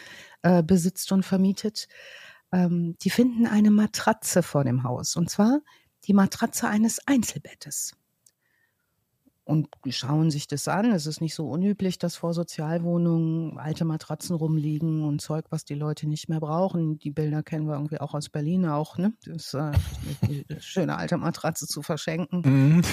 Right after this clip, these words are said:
Speaker 1: Ja, äh,
Speaker 2: <laughs> Kannst du mitnehmen.
Speaker 1: <laughs> wo man so denkt,
Speaker 2: Hört
Speaker 1: "Ach,
Speaker 2: ihr.
Speaker 1: danke." Hm, genau. Also wenn ich mal ganz dringend die Krätze brauche, <laughs> nehme ich mir so eine mit.
Speaker 2: Ja.
Speaker 1: Ähm, ja, die gucken sich die Matratze dann noch an, die drehen die um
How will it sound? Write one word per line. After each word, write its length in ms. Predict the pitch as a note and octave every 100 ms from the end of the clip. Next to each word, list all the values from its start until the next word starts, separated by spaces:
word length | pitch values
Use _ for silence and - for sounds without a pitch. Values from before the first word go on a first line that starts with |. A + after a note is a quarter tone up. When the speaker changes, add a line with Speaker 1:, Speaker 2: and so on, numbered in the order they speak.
| -
Speaker 1:
Ja, 160 | B3+ D4+ -
äh, 80 | C3+
Speaker 2:
<laughs> 60 |
Kannst 200 | - F#3
du 60 | G3
mitnehmen. 560 | G#3+ G#3 F3 A#2+ C4 - -
Speaker 1:
<laughs> 340 | D3 B3 B3
wo 80 | A#3+
man 160 | A3 G#3+
so 100 | G#3
denkt, 160 | G3
Speaker 2:
Hört 140 | F#3 D4
Speaker 1:
"Ach, 60 |
Speaker 2:
ihr. 140 | F3+ D#3+
Speaker 1:
danke." 320 | G3 G#3+ G3 - -
Hm, 340 | E3+ C#4+ B3 _ - D#4+
genau. 300 | C4+ A#3 F#3 -
Also 180 | G3+
wenn 80 | G3
ich 60 | G#3
mal 100 | F#3
ganz 260 | G#3+ A3
dringend 240 | - G3+ F#3
die 40 |
Krätze 360 | - G3 F#3+ G3+
brauche, 400 | E3 F3 - -
<laughs> 100 | F#3+
nehme 160 | F#3 G#3+
ich 200 | E3 -
mir 100 | -
so 100 | A#2
eine 240 | F#3 F3 F#3
mit. 180 | C#4+ - - - -
Speaker 2:
Ja. 180 | - C#3
Speaker 1:
Ähm, 240 | G3 G3 - _ _ - _ _ _ G3+
ja, 120 | G#3+
die 100 | G3+
gucken 260 | - -
sich 140 | G#3 G#3+
die 100 | F#3+
Matratze 480 | F#3+ - F#3 - F#3
dann 140 | F#3
noch 140 | G3
an, 140 | - B3
die 120 | G#3
drehen 240 | F3+ G3
die 100 | G3
um 300 | - A3 A#3